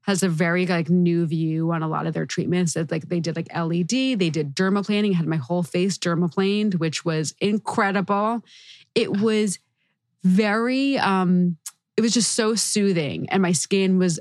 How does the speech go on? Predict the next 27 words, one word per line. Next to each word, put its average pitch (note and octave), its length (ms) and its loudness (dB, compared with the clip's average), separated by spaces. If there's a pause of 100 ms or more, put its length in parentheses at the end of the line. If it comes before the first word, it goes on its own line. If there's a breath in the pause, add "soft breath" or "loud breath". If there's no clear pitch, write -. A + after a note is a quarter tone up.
(120)
like, E3+ 180 0 (240)
beaming E3+ 480 0
after. B2+ 500 -6 (260 loud breath)
So G#3+ 360 0
anyway, F#3+ 400 0
completely G#3 440 -2
in B3 120 0
love F#3+ 380 0 (100)
with F#3 140 -2
this F#3+ 160 -2
mask. E3+ 520 0 (420)
It's G3 140 2
an G3+ 60 2
old F#3+ 280 0
favorite, F#3 320 0
but F#3 120 0
I E3+ 100 2
felt D#3+ 220 0
like F3 140 -2
I F3+ 60 0
needed F3 240 0
to F3+ 100 -2
bring F3 300 0
it C3 80 -4
to G3 100 -2
the F#3 80 -4
forefront G3 800 -2